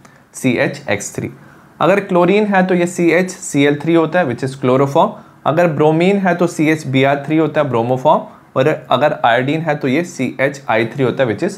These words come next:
iodoform। Oxidation does not affect carbon carbon double bond। Suppose ये जो R ग्रुप है, कार्बन की चेन है, डबल बॉन्ड होता तो ऑक्सीडेशन उसको अफेक्ट नहीं करता।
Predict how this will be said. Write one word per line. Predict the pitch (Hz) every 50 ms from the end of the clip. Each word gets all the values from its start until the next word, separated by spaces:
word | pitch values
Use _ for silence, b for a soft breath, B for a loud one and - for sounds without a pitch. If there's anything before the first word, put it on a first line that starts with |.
| - -
iodoform। | 107 98 101 113 156 185 - - - - 95 - - - - - - B B B B B B _ -
Oxidation | 147 156 165 - 220 185 196 190 220 220 196
does | 165 151 - -
not | 175 165 165 - - 127
affect | 131 - 165 185 180 -
carbon | - 147 127 123 123 139 135 131
carbon | 131 113 117 143 156 139 113
double | 107 110 107 101 104
bond। | 101 107 -
Suppose | - 151 151 185 196 190 190 - 143
ये | 131 139 143
जो | 139 156 147 - - 110
R | 117 123 131
ग्रुप | 127 131 139 131 135 -
है, | 156 156 156
कार्बन | 156 - 113 107 107 113 117
की | 113 - 113
चेन | - - 117 113 117
है, | 139 131 120
डबल | 110 101 101 110 107
बॉन्ड | 107 113 110 113 110
होता | - 113 113 - 151 156
तो | 151 - - -
ऑक्सीडेशन | 113 104 - - 123 110 107 - - 185 -
उसको | 120 - - -
अफेक्ट | - - 117 113 - 120 - - - -
नहीं | 101 95 131 151 185 - - -
करता। | 127 - - - - -